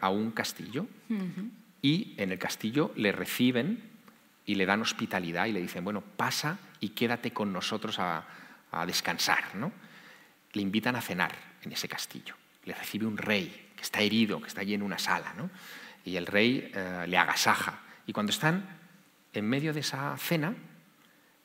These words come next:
Speaker 1: en el fondo del salón, de repente aparece un cortejo de personajes que portan una serie de objetos.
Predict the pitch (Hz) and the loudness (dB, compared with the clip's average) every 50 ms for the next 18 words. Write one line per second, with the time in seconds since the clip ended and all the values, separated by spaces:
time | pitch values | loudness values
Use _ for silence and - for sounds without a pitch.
0 | _ - - 101 98 87 - - 165 180 175 165 143 143 135 131 - - 113 131 | _ -8 -4 -4 -2 -2 0 2 2 4 4 2 0 0 0 -2 0 0 2 2
1 | 151 151 147 160 190 196 202 - - - - - - - - - - - _ - | 2 0 0 -2 -4 -6 -8 -10 -18 -20 -20 -20 -20 -20 -20 -20 -20 -20 _ -20
2 | - - - - _ _ _ _ _ _ _ _ _ _ _ - 113 - - 107 | -20 -20 -20 -20 _ _ _ _ _ _ _ _ _ _ _ -2 -2 0 0 2
3 | - 156 165 165 - 165 151 - 120 139 135 - - 156 139 - - 120 117 - | 2 2 0 2 2 0 0 2 0 0 0 0 -2 -2 -2 2 0 0 0 0
4 | - - 170 - - - 147 147 - - 120 - 107 - - - 110 131 147 147 | 0 0 2 2 0 -4 -6 -8 -6 -6 -6 -4 -2 -2 -2 -2 0 -2 -2 -2
5 | - 131 135 - - - 117 - - 139 139 - - 147 135 127 127 117 110 - | -2 -4 -4 -4 -4 -4 -4 0 0 0 0 2 0 0 0 2 0 0 -2 -2
6 | - 131 123 135 120 107 98 - - - - 110 - - - - - - - - | -2 -2 0 0 0 0 0 0 -2 0 0 -2 -4 -6 -12 -10 -10 -10 -10 -10